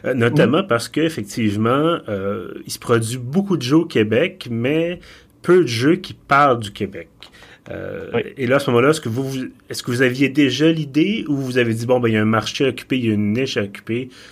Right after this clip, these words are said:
Speaker 1: j'y vais, je, je, je, j'occupe l'espace » ?
Speaker 2: Ah, ça fait longtemps que je m'étais fait la réflexion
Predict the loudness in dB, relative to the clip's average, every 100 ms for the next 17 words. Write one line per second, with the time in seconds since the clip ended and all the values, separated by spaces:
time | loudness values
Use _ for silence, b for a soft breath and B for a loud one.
0 | B -6 -2 0 4 4 4 2 2 0
1 | -2 -4 B B B -6 -4 0 0 2
2 | 2 2 0 0 -4 -6 -14 -20 _ _
3 | _ _ _ _ _ _ _ 2 2 2
4 | 2 4 4 4 2 0 0 0 2 2
5 | -2 -2 -2 2 2 2 0 -4 -6 -2
6 | 2 2 0